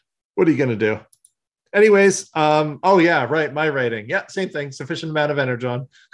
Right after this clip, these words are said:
<laughs> Nothing more to say there. Um, it's, like, two minutes of interesting, uh, scenes meeting a new Maximal, um, and, like, seventeen, eighteen minutes of Scooby-Doo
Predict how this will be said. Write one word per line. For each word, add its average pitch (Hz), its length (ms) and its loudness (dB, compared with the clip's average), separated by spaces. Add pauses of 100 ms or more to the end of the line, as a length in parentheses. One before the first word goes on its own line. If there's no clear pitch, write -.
<laughs> 302 40 4 (1300)
Nothing 175 220 2
more 165 120 4
to 156 80 2
say 131 180 2
there. 123 300 -4 (560)
Um, 127 580 -4 (680)
it's, 170 180 -6
like, 156 220 -4
two 185 220 0
minutes 165 360 -6
of 123 120 -6
interesting, 143 880 -8 (440)
uh, 123 240 -2
scenes 135 480 -4
meeting 131 340 -4
a 123 40 -4
new 120 420 -2
Maximal, 151 720 -10 (460)
um, 120 560 -4 (180)
and, 127 220 0
like, 123 460 -2 (1040)
seventeen, 165 760 -2
eighteen 147 540 -6
minutes 139 400 -4
of 127 240 -6
Scooby-Doo 117 880 -4